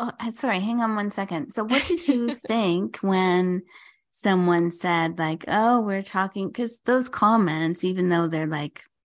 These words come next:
Speaker 1: you know, they're pointed regardless,
Speaker 2: Yeah.
Speaker 1: even if it's joking. So when somebody said that to you, like, "Oh, sloppy, your name came
Speaker 2: Mm-hmm.
Speaker 1: up," what,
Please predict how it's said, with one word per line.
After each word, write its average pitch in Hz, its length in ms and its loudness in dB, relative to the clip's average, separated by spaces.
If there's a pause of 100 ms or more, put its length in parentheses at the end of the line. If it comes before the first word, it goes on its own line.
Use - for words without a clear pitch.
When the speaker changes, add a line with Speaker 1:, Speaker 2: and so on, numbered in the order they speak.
(300)
Speaker 1:
you 185 120 0
know, 151 260 2 (840)
they're 190 120 0
pointed 185 800 0 (400)
regardless, 156 500 2
Speaker 2:
Yeah. 196 300 2
Speaker 1:
even 175 220 2
if 170 100 -2
it's 139 220 -6
joking. 156 640 -2 (480)
So 196 480 2 (100)
when 202 220 6
somebody 214 440 4
said 226 480 0
that 151 360 -2
to 151 80 -6
you, 151 480 -6 (420)
like, 165 180 -4
"Oh, 175 340 2
sloppy, 175 840 -4 (360)
your 170 200 2
name 156 240 4
came 226 280 0
Speaker 2:
Mm-hmm. - 100 -6
Speaker 1:
up," - 100 -8
what, - 160 -6